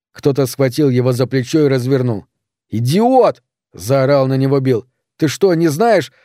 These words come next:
что будет, если тут пописать?» Даже под маской было видно, как Билл перепугался, и Форд понял, что лучше поскорее вернуться в кабину. Когда они оказались внутри,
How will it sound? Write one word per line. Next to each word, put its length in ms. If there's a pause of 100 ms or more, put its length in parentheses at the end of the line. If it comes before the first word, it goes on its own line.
(120)
что 360
будет, 340
если 320
тут 200
пописать?» 640 (640)
Даже 300
под 220
маской 360
было 200
видно, 340 (340)
как 200
Билл 220
перепугался, 760 (420)
и 100
Форд 300
понял, 300
что 180
лучше 260
поскорее 500
вернуться 480
в 80
кабину. 440 (920)
Когда 420
они 140
оказались 600
внутри, 400